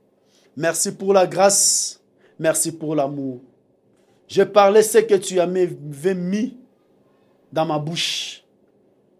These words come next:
Laisse que le sang d'Israël, que cette parole puisse trouver une place dans les cœurs de tes enfants. Toi qui as dit, tu as posé la question, « À qui suis-je débitaire ? » Qu'ils disent, « Je puisse les payer. »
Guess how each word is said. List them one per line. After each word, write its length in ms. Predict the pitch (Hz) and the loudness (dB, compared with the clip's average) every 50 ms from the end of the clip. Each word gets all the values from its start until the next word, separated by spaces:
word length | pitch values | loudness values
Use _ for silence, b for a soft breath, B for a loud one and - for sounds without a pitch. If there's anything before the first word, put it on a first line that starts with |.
| _ _ _ _ _ - | _ _ _ _ _ -10
Laisse 320 | 135 147 180 208 214 214 - | -2 4 4 6 4 4 2
que 80 | 220 | 0
le 160 | 196 196 190 180 | 2 2 2 0
sang 300 | - - - 190 190 180 | 0 -2 -2 -2 -2 -4
d'Israël, 760 | 175 175 156 - - - 165 160 160 160 160 151 147 151 - _ _ _ _ _ _ _ _ _ _ _ _ _ _ | -6 -8 -8 -8 -4 -4 -4 -2 -2 -2 -2 -2 -4 -6 -12 _ _ _ _ _ _ _ _ _ _ _ _ _ _
que 100 | - 160 | -8 -6
cette 340 | 151 - 208 208 202 208 196 | -2 0 0 0 2 0 -2
parole 360 | 185 - 185 180 196 202 180 - | 0 2 2 4 4 2 0 -2
puisse 220 | 202 196 196 - | -8 -10 -10 -10
trouver 640 | - 160 185 180 147 175 202 208 190 160 131 - - _ _ _ _ _ _ _ _ _ - | -12 -10 -10 -6 2 4 6 6 6 4 0 -10 -18 _ _ _ _ _ _ _ _ _ -8
une 180 | 196 196 170 | -8 -8 -8
place 320 | 151 - 175 185 175 147 - | -6 -2 0 0 0 0 0
dans 120 | 170 170 | -2 0
les 160 | 170 156 147 | 0 -2 -6
cœurs 300 | 151 - 202 196 180 160 | -6 0 0 2 2 0
de 100 | 156 147 | -2 -8
tes 280 | 143 147 143 135 123 127 | -8 -6 -8 -8 -8 -8
enfants. 380 | 123 123 120 - - 120 - _ _ _ _ _ _ _ _ _ _ _ _ _ _ _ _ _ _ _ _ _ _ _ _ _ _ _ _ _ _ _ _ | -10 -12 -14 -14 -18 -18 -18 _ _ _ _ _ _ _ _ _ _ _ _ _ _ _ _ _ _ _ _ _ _ _ _ _ _ _ _ _ _ _ _
Toi 180 | - 190 208 208 | 2 4 4 4
qui 220 | 208 208 214 214 | 4 2 4 8
as 120 | 220 214 214 | 8 8 8
dit, 380 | 165 147 151 226 247 247 233 | 6 2 0 2 2 2 2
tu 140 | - - 214 | 2 6 6
as 80 | 214 214 | 6 6
posé 340 | 214 - 196 180 156 190 | 6 2 0 2 2 2
la 140 | 196 185 175 | 2 2 2
question, « 580 | 180 185 175 165 - - 170 170 165 156 - - _ _ _ _ _ _ _ _ _ _ _ - | 0 -2 -2 -2 -2 -4 -4 -4 -6 -6 -8 -16 _ _ _ _ _ _ _ _ _ _ _ 2
À 120 | 190 202 | 2 2
qui 180 | 196 - 240 254 | 2 2 -2 -2
suis-je 360 | 254 - - 254 240 175 147 | -2 0 -2 -2 -2 -2 4
débitaire ? » 760 | 180 214 196 180 208 202 - - 226 240 233 220 202 175 - - _ _ _ _ _ _ _ _ _ _ _ _ _ _ _ _ _ _ _ _ _ _ _ - | 4 4 4 4 0 -4 2 4 6 6 6 4 2 0 -4 -8 _ _ _ _ _ _ _ _ _ _ _ _ _ _ _ _ _ _ _ _ _ _ _ -10
Qu'ils 200 | 175 180 151 123 | -10 -10 -10 -8
disent, « 320 | 123 180 202 185 151 - 170 | -6 -4 -4 -2 -4 -4 -4
Je 40 | 160 | -6
puisse 260 | - 165 160 139 139 | -6 -6 -12 -10 -8
les 120 | 147 143 | -8 -8
payer. » 560 | 143 - 147 143 135 139 139 135 135 131 - | -8 -6 -6 -6 -4 -4 -4 -6 -6 -8 -12